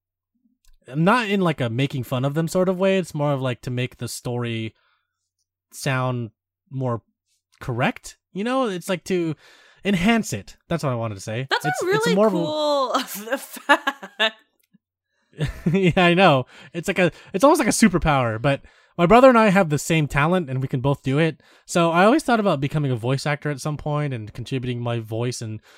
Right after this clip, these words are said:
Speaker 1: specific accents that I can do perfectly to
Speaker 2: Yeah.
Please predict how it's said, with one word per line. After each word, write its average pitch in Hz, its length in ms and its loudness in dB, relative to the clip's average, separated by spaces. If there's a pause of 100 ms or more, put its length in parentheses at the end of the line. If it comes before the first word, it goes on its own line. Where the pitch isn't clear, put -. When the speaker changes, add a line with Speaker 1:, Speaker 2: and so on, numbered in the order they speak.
(160)
Speaker 1:
specific 143 520 -8
accents 131 420 -4
that 131 100 -4
I 127 40 -4
can 120 120 -8
do 117 160 -4
perfectly 120 640 -6
to - 100 -12
Speaker 2:
Yeah. 185 320 -2